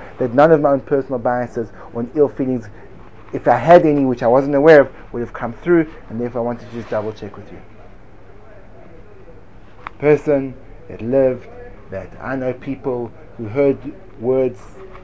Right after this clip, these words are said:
I was sitting and sharing the mirror, and I remember once, 'cause he has a sefer called Birkas Shmuel Reb Ochbe. Amazing man. He has a sefer called Birkas Shmuel, and, um,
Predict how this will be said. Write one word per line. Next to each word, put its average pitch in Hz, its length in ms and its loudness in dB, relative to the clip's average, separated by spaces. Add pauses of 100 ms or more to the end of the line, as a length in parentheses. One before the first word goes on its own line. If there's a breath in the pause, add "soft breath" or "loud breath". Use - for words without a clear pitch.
(600)
I 120 80 -4
was 117 160 -6
sitting 139 240 -4
and 123 260 -6
sharing 135 360 -2
the 120 80 -4
mirror, 131 300 0
and 110 100 -6
I - 20 -6
remember 117 360 -4
once, 120 280 -4 (240 loud breath)
'cause 123 120 -10
he 127 80 -2
has 120 100 -2
a 117 60 -6
sefer 143 300 0
called 110 180 -6
Birkas 113 320 -8
Shmuel 120 260 -6
Reb 107 100 -4
Ochbe. 95 400 -10 (180)
Amazing 139 380 -4
man. 117 260 -10 (340 soft breath)
He 117 80 -12
has 107 80 -10
a 113 40 -10
sefer 139 260 -8
called 107 180 -12
Birkas 117 340 -12
Shmuel, 107 260 -8 (480 loud breath)
and, 104 360 -6
um, 104 340 -6